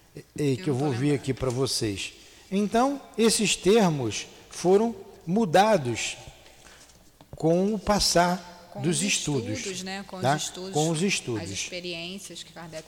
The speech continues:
Speaker 2: foi fazendo,
Speaker 1: É,
Speaker 2: né?
Speaker 1: as experiências que ele foi fazendo,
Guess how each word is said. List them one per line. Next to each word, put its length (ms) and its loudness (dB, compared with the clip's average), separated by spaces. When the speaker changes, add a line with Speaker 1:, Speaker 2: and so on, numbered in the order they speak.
Speaker 2:
foi 80 -20
fazendo, 520 -20
Speaker 1:
É, 120 -4
Speaker 2:
né? 240 -14
Speaker 1:
as 160 0
experiências 720 0
que 80 -6
ele 140 2
foi 200 -2
fazendo, 600 -4